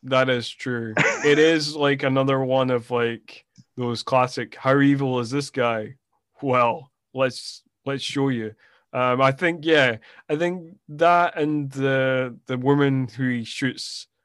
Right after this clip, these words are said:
Speaker 1: early in the movie and, and,
Speaker 2: Yeah.
Speaker 1: you know, like, um, those are the kind of two scenes that do feel just, like, completely gratuitous of, like, they have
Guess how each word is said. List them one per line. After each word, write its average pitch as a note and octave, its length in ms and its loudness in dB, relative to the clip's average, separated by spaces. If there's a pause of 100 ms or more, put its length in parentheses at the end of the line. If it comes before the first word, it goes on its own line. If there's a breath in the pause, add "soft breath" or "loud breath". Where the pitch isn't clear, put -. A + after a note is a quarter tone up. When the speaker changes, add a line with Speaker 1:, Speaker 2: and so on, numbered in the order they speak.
(280)
Speaker 1:
early B2+ 340 2
in A#2+ 100 -2
the A#2 60 -4
movie A#2 400 -4
and, A2+ 200 -8
and, A#2 200 -8
Speaker 2:
Yeah. A2+ 360 -8 (120)
Speaker 1:
you B2+ 120 -12
know, A#2 240 -4
like, A2 480 -8
um, A2+ 340 -4 (280 soft breath)
those D3 200 4
are D#3 60 4
the D3 140 2
kind C#3 220 0
of C3+ 100 -4
two C#3 200 0
scenes B2+ 320 -2
that B2 140 -8
do C#3 260 4
feel B2+ 360 -4
just, A#2 280 -10
like, A#2 300 -8 (180 loud breath)
completely D3+ 560 0
gratuitous C3 880 -2
of, A#2+ 320 0
like, A#2+ 320 0 (320 loud breath)
they B2+ 180 2
have C3+ 440 2